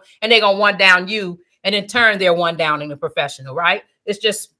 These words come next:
reinforcement, constant reinforcement, okay? So then next, that's number ten. Number ten, lack of empathy. And so what happens is, this is what's going to fool you with that. When you first met that person, because you share so much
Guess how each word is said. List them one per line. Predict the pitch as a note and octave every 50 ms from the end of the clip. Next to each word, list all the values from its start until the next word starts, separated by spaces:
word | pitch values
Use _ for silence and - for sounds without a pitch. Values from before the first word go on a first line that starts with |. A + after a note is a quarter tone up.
| _ F3
reinforcement, | G#3+ A#3 A3 G3+ - - G#3 F3 D#3+ - - _ _ _
constant | - - G3+ G3+ G3 - - F#3+ F3+
reinforcement, | F#3+ F3+ F3+ F3+ - F3 D#3 A#2+ - - C3 C3+ E3
okay? | E3 - F#3+ G3 A3 A#3+ B3 _ _ _ _ _ _ _ _ _ _ _ _ _
So | - - G3+
then | F#3+ B3 B3+ B3 B3+
next, | B3+ C4 B3 G3+ - - -
that's | - G3 G3 -
number | A#3 A#3 A3+ G#3+ G#3
ten. | G3+ - - - D4+ D4 D4 B3 F3 C3+ A#2+ A#2+ _ _ _ _ _ _ _ _ _ _ _ _ _ E3
Number | E3 G3+ G3+ A3
ten, | A3 - - A3 F3+ D3 C3 C3 - _ _ _ _ _ _ _ _ _ _ _ _ _ _ _ _ _ -
lack | F3 G3+ G#3 G#3+ G#3+
of | G#3 E3+ F#3
empathy. | G#3 F#3+ F#3 - B2+ - - - - _ _ _ _ _ _ _ _ _ _ _ _ _ _ _ _ _
And | - G3+ G3+
so | - B3 A3
what | G#3 G3 G#3 G3+ G3
happens | A3+ B3+ C4+ C4+ C4+ C4+ B3+ A3 F#3+ G#3+
is, | G#3+ G#3 G3
this | G#3+ C4 C#4+ C#4+
is | C4 A3+ G3
what's | G#3+ A3 G#3 G#3 -
going | A3 G#3+ G3+ G3 F#3+
to | F#3+ F#3+ F3
fool | F3+ - A#3 B3 B3+ A#3+ G#3+
you | F3+ F3 E3+
with | D#3 E3+ D#3+ D#3+ E3+
that. | E3+ E3 D#3+ D#3
When | E3+ F3+
you | F#3+ F#3
first | - A#3+ A#3 A#3+ A3+ A#3
met | A3+ G#3 G3+ G3+ G3+
that | F3+ E3+ F3
person, | - A3 G#3+ G#3+ G#3 - E3 D#3
because | E3 E3 - G3+ F#3 E3+ E3
you | E3
share | - - - G#3+ G#3+ A3 A3
so | G#3+ - F3+ D3+ D3+
much | E3 F3 E3 D3 - - -